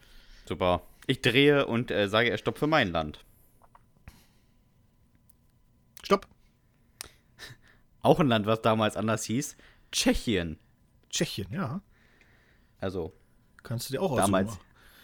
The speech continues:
Speaker 2: ob du
Speaker 1: Ja.
Speaker 2: Tschechien nimmst oder die Slowakei.
Speaker 1: Ja, <laughs> könnte ich.
Speaker 2: Ja,
Speaker 1: Äh,
Speaker 2: machst du
Speaker 1: aber
Speaker 2: aber
Speaker 1: ich nehm
Speaker 2: nicht.
Speaker 1: Tschechien.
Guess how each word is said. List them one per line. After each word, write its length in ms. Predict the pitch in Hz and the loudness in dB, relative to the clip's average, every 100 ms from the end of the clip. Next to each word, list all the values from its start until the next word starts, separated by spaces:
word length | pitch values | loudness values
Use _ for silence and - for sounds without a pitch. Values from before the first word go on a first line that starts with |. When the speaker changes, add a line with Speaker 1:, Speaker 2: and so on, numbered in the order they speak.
| _ | _
Speaker 2:
ob 120 | 123 - | -14 -8
du 80 | |
Speaker 1:
Ja. 140 | 120 95 | -2 0
Speaker 2:
Tschechien 240 | - - | 0 0
nimmst 180 | 165 175 | 0 0
oder 100 | 147 | -2
die 60 | 139 | -4
Slowakei. 640 | - 143 135 - 147 156 - - - - - - - _ - | 0 0 0 -6 -10 -10 -14 -20 -20 -20 -20 -20 -20 _ -2
Speaker 1:
Ja, 140 | 123 - - 139 | -2 -2 -6 -8
<laughs> 280 | - 147 117 | -4 -4 -4
könnte 340 | - 170 151 | -2 -2 2
ich. 280 | 101 92 - _ - 127 | 2 2 -6 _ -20 -12
Speaker 2:
Ja, 120 | 123 | -12
Speaker 1:
Äh, 20 | - - - | -12 -18 -8
Speaker 2:
machst 140 | 151 123 | 2 4
du 20 | 98 | 6
Speaker 1:
aber 40 | |
Speaker 2:
aber 120 | 127 | 4
Speaker 1:
ich 60 | 131 | 4
nehm 80 | 131 | 2
Speaker 2:
nicht. 100 | - | 0
Speaker 1:
Tschechien. 320 | 101 - | -2 -2